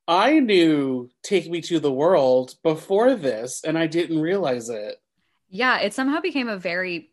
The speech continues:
Speaker 2: one of his, like, very popular songs. And I just think that, you know, it's just one that's kind of in the arsenal of Stephen Sondheim duets, but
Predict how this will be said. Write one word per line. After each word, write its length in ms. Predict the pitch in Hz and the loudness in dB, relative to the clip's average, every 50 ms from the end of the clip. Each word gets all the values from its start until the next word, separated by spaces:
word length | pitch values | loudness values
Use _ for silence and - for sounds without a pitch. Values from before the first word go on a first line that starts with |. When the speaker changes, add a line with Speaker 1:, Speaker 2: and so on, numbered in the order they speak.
| _ _ | _ _
Speaker 2:
one 220 | - 185 196 196 | -10 -8 -6 -6
of 60 | 202 | -6
his, 140 | 196 208 190 | -6 -6 -8
like, 140 | 196 180 156 | -10 -10 -10
very 320 | 156 165 151 147 160 151 | -10 -8 -6 -6 -6 -8
popular 560 | 147 - - 143 143 - - 147 147 147 151 143 | -10 -12 -12 -12 -12 -12 -12 -12 -12 -12 -12 -14
songs. 520 | - - 139 139 143 180 240 262 269 - | -12 -12 -10 -10 -8 -8 -8 -8 -8 -8
And 160 | - 180 175 | -10 -10 -10
I 60 | 165 | -10
just 180 | 160 160 160 - | -10 -12 -14 -12
think 200 | - 156 143 - | -12 -14 -12 -12
that, 220 | - - - - - _ _ _ _ _ | -12 -12 -14 -14 -18 _ _ _ _ _
you 80 | - 220 | -6 -4
know, 100 | 202 175 | -2 -2
it's 100 | 175 - | -4 -6
just 120 | 190 175 | -8 -10
one 260 | 175 180 180 175 175 170 | -8 -4 -4 -4 -2 -4
that's 140 | 165 156 | -6 -6
kind 220 | - - 180 165 160 | -6 -8 -8 -6 -6
of 100 | 156 - | -6 -8
in 400 | - 156 151 156 151 147 151 156 _ _ | -8 -8 -6 -6 -6 -8 -10 -12 _ _
the 120 | 175 185 | -4 -2
arsenal 600 | - 156 165 170 - - 180 170 160 156 151 151 | 0 0 0 -2 -4 -8 -8 -6 -4 -4 -2 -4
of 220 | 151 143 143 143 143 | -4 -6 -6 -10 -12
Stephen 440 | - - - - 196 180 170 165 165 | -16 -18 -12 -10 -8 -6 -6 -8 -8
Sondheim 760 | 156 - 175 151 151 156 156 156 147 147 143 139 135 135 143 147 - _ 160 | -8 -8 -6 -6 -6 -6 -6 -6 -6 -6 -6 -6 -6 -8 -10 -12 -14 _ -16
duets, 720 | 139 165 175 165 156 151 147 160 240 294 - - - - - _ _ _ _ _ _ _ _ _ | -8 -6 -4 -2 -2 0 0 0 -2 -4 -8 -12 -18 -18 -18 _ _ _ _ _ _ _ _ _
but 380 | 190 170 - 196 180 165 156 | -6 -2 0 2 2 2 2